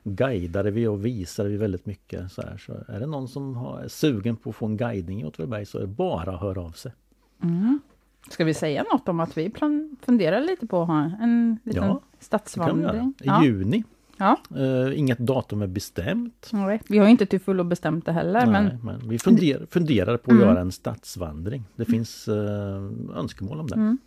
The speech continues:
Speaker 2: Det var ju när vi pratade om hus och gick runt, eh, och sådär, så, så var det många som hörde av sig och sa att det skulle vara roligt om vi gjorde den live.
Speaker 1: Ja, precis.
Speaker 2: Mm,
Speaker 1: Och det
Speaker 2: och det tänker vi ju båda att det skulle vara, det skulle
Speaker 1: Ja,
Speaker 2: vara jättekul.
Speaker 1: ja. Vi siktar på det här,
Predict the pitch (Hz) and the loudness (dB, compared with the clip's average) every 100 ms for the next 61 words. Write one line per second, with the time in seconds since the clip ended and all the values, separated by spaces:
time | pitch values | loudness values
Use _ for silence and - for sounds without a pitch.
0 | _ 220 240 233 202 208 214 220 202 196 | _ 0 2 2 2 0 0 0 0 0
1 | 202 233 226 - - 208 202 202 - 202 | 0 0 -2 -8 -10 -6 -4 -4 0 2
2 | 233 214 185 - - - - 98 95 92 | 4 2 0 -8 -18 -12 -6 -4 -2 -4
3 | - - - - 175 160 - - - - | -6 -10 -12 -8 -4 -4 -6 -14 -14 -10
4 | 185 175 180 196 180 165 175 175 160 160 | -4 0 4 4 2 0 0 0 -2 -6
5 | 165 165 156 160 - 165 170 160 147 156 | -6 -6 -6 -8 -6 -4 -2 -2 -4 -4
6 | 160 151 151 139 156 196 - 147 - - | -4 -4 -4 0 0 0 -2 -6 -6 0
7 | 117 190 - _ - 113 - - _ _ | 0 0 -6 _ -10 -6 -8 -10 _ _
8 | 214 359 - 226 302 381 403 - - 320 | 4 4 2 4 4 4 -2 -10 -2 0
9 | 233 214 202 196 175 160 - - 269 269 | 2 2 2 0 -2 -2 -6 -8 -6 -4
10 | 269 240 - - 240 214 311 - 165 277 | -4 -6 -8 -8 -6 -2 -2 -2 -2 -4
11 | 240 - - 147 143 - 180 - 80 | -4 -8 -8 -4 -4 -2 -2 -4 -8